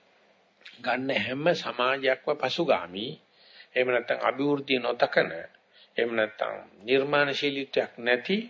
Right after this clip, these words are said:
පැත්තකට ගිය පිටසක් වශයෙන් තමයි, එහෙම නැත්නම් ම්ලේච්ඡ පිටසක් විදිහට තමයි සලකන්නේ. මේ මෑතකදී අවුරුදු තිහක් හතලයක් ඇතුළත නම් පේන්න පටන් ගන්න තියෙනවා. මේ රූප බැලීම නිසා ඇස් වලට වෙන ලෝ-, ලෙඩ රෝග,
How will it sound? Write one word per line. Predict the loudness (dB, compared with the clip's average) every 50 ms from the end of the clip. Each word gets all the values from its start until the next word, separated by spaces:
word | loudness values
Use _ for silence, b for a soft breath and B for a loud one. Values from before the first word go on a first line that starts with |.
| -12 B B B B B B B B _
පැත්තකට | 4 4 4 4 4 2 2 2 2 2 0
ගිය | 0 2 2 0 0
පිටසක් | -2 -6 -6 -6 -6 -2 0
වශයෙන් | 0 0 0 -2 -6 -4
තමයි, | -4 0 0 2 0 0 -2 -6 -12 b b b b b b b -6
එහෙම | -4 -2
නැත්නම් | -2 -2 0 0 -2 -2 -2
ම්ලේච්ඡ | -6 -4 0 2 4 4 2 0 0 0 2
පිටසක් | 2 2 0 0 -2 -4 -6 -8
විදිහට | -8 -4 -2 -2 -4 -4
තමයි | -8 -6 -6 -4
සලකන්නේ. | -2 -2 -2 -2 -4 -6 -8 -8 -8 _ _ _ _ _ _ _ _ _ _ _ _ _ _ _ _ _ _ _ _ _ _ -6
මේ | -2 -2 0
මෑතකදී | 4 6 6 6 6 6 4 2 -2 -2 0 2 2
අවුරුදු | 2 2 0 0 -2 -2
තිහක් | -2 0 0 0 0 2 0
හතලයක් | 0 0 2 2 2 2 4
ඇතුළත | 2 0 2 0 -2 -2 -2 -4
නම් | -2 2 2 4 4 4 0 -4 -8 -14 _ b b b b b b b 2
පේන්න | 4 4 4 2 2
පටන් | 2 2 2 2 0 0
ගන්න | 0 0 0 0 -2
තියෙනවා. | -2 0 2 2 2 2 2 0 0 -2 -2 -4 B B B B B B _
මේ | -4 -2 -2 0
රූප | 0 0 0 0
බැලීම | 2 4 4 4 4 4 0 0
නිසා | -2 -6 -4 0 4 4
ඇස් | 4 4 2 0
වලට | -4 -4 -4 -4 -4 -4
වෙන | -4 -4 -6 -4
ලෝ-, | -2 0 0 0 0 -4
ලෙඩ | -6 -2 -2 0 2 4
රෝග, | 4 4 4 4 4 4